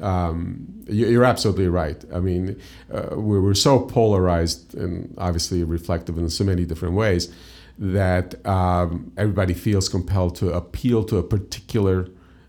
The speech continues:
uh, clientele, and we will not change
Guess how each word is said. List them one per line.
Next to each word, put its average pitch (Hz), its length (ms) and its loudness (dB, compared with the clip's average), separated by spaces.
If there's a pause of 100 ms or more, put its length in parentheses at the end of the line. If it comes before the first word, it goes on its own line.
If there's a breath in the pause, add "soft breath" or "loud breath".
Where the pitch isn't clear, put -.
(200 soft breath)
uh, 82 380 0 (180)
clientele, 87 800 0 (460 soft breath)
and 87 540 -2
we 107 280 2
will 98 220 2
not 92 300 0
change 82 720 -4